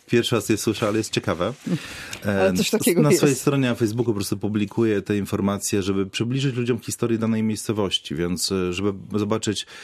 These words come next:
Speaker 1: e, kto tam mieszkał, em, gdzie trafiły później ich dzieci po wojnie albo w trakcie, tak jak była ta migracja między miejscowościami. Też pokazuje to pewne procesy, na przykład śmiertelność dzieci, którą w tej chwili absolutnie nie znamy. To u nas jest to nie do pomyślenia, że na przykład z dziesiątki dzieci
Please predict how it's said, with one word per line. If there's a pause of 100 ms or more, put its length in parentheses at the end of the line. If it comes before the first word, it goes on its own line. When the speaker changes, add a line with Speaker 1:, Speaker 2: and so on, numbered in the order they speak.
(220)
Speaker 1:
e,
kto
tam
mieszkał,
em,
gdzie
trafiły
później
ich
dzieci
po
wojnie
albo
w
trakcie,
tak
jak
była
ta
migracja
między
miejscowościami. (400)
Też
pokazuje
to
pewne
procesy,
na
przykład
śmiertelność
dzieci,
którą
w
tej
chwili
absolutnie
nie
znamy.
To
u
nas
jest
to
nie
do
pomyślenia,
że
na
przykład
z
dziesiątki
dzieci